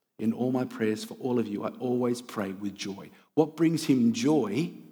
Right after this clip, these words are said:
is the gospel. Two aspects of it. Their partnership with him in it and the source of it.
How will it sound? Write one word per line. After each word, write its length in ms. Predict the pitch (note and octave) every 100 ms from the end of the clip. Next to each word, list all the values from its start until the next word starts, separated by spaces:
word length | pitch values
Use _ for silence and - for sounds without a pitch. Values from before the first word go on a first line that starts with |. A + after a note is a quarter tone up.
| _ _ _ -
is 160 | G2
the 80 | F#2+
gospel. 520 | F2 F2+ F2+ - F#2 - _ _
Two 220 | - A2
aspects 440 | G#2 - G#2 G2+ F#2+
of 120 | G2+
it. 380 | - - - -
Their 180 | - G#2+
partnership 600 | - A2+ C3 D3 - B2+
with 140 | B2 B2+
him 140 | B2
in 100 | C#3+
it 100 | G#3+ - - _ _ _ -
and 200 | G2+ G2+
the 60 | F#2+
source 520 | - - A2+ G#2 -
of 120 |
it. 80 | -